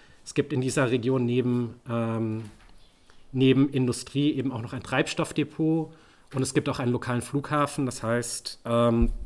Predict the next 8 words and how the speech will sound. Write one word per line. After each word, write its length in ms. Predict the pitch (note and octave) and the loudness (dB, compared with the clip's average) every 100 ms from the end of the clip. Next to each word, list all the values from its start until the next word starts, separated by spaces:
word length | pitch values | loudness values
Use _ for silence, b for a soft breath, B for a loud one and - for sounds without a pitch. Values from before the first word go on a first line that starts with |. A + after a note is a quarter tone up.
| - - - - | -10 -10 -10 -6
es 120 | A#2+ | -2
ist 60 | B2+ | 2
einfach 340 | B2 C3 - | 2 2 -4
infrastrukturell 680 | C3+ - B2+ - G#2 B2 A#2+ | -4 -4 -4 -4 -2 0 0
ein 100 | G#2+ | 0
sehr 180 | A#2 | 0
wichtiger 340 | A#2 - G#2+ G2 | -2 -4 -8 -2
Ort 380 | B2+ F3 - | 0 0 -2